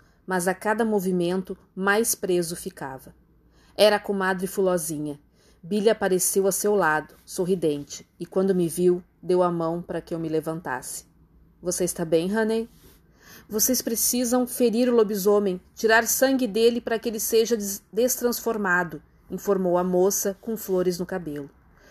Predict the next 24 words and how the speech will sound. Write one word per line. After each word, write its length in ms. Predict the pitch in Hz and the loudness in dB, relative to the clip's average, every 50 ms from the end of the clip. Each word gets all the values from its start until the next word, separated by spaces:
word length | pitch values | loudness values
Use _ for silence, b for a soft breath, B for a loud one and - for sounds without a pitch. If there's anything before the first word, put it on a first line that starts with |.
| B B B B | B B B B
"Mas 240 | 202 208 208 196 | 2 2 2 4
não 140 | 214 247 262 | 2 2 2
encostem 520 | 277 262 - - 233 233 247 240 - 254 240 | 2 0 2 4 4 4 4 4 0 -2 -2
no 100 | 233 226 | -2 -2
sangue 560 | - - - 226 226 247 254 254 254 262 - - | -4 0 2 2 2 4 2 0 -2 -4 -6 -6
enquanto 480 | 226 233 202 - 226 226 240 254 247 | -6 -6 -4 2 2 4 4 4 0
ele 140 | 262 226 233 | 0 0 0
ainda 240 | 214 214 220 233 220 | 0 0 0 -2 -2
for 200 | - 240 240 233 | 0 0 0 2
lobo." 340 | 220 190 170 165 151 - - _ _ _ _ _ _ _ _ _ b b b b b b b b b b - | 2 2 2 2 -2 -4 -16 _ _ _ _ _ _ _ _ _ b b b b b b b b b b -10
As 240 | 175 180 - - | -8 -6 -6 -6
cores 640 | - - - 254 254 262 262 277 277 269 - - - - | -6 -2 2 4 4 4 4 2 -2 -4 -6 -8 -10 -8
e 140 | 196 208 208 | -4 -2 -2
as 160 | 202 190 190 | 0 0 0
ideias 600 | 196 175 160 170 170 170 175 180 185 180 180 - - | -2 -2 0 -2 0 0 0 0 0 -2 -4 -8 -10
voltaram 640 | 175 170 202 190 190 190 - 190 185 196 208 208 202 | -2 0 2 2 2 0 0 0 0 2 2 2 2
ao 160 | 196 190 185 | 2 2 0
rosto 540 | 165 160 170 165 170 170 - - - - - | 0 -2 -2 -2 -2 -2 -6 -10 -14 -14 -10
e 120 | - 180 180 | -2 -2 -2
à 40 | 175 | -2
cabeça 460 | - 175 165 156 156 160 - - 170 | -2 -6 -4 -4 -4 -4 -4 -6 -6
de 80 | 160 | -6
nosso 320 | 170 160 151 151 - - 175 | -6 -4 -6 -6 -6 -8 -10
chefe. 540 | - - - 139 - - - - - - | -10 -8 -8 -8 -8 -8 -12 -16 -20 -20